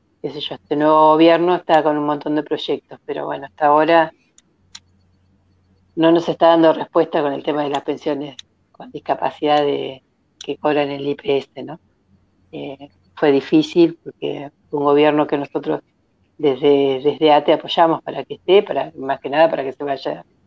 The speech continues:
el anterior gobierno, ¿no? Pero no nos está dando la respuesta para la, para las personas con discapacidad, así que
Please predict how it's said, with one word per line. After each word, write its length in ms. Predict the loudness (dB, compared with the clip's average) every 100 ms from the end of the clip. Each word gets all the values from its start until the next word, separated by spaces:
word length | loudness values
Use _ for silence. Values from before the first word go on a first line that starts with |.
| _ -6
el 140 | -2
anterior 380 | 0 -2 0 0
gobierno, 480 | 2 0 -2 -4 -10
¿no? 140 | -10 -12 _ _ _ _ _ -10
Pero 540 | -8 -6 -6 -6 -8
no 140 | -8
nos 140 | -10 -12
está 220 | _ 0
dando 220 | 0 0
la 140 | -2 -4
respuesta 500 | _ -4 -4 -2 -6
para 200 | -6 -8
la, 360 | -10 -12 -16 -20 _ _
para 160 | -8 -6
las 100 | -6
personas 380 | -8 -10 -12 -12
con 120 | -16
discapacidad, 640 | -18 -10 -8 -8 -4 -2 -2 -8
así 220 | -18 -12
que 140 | -12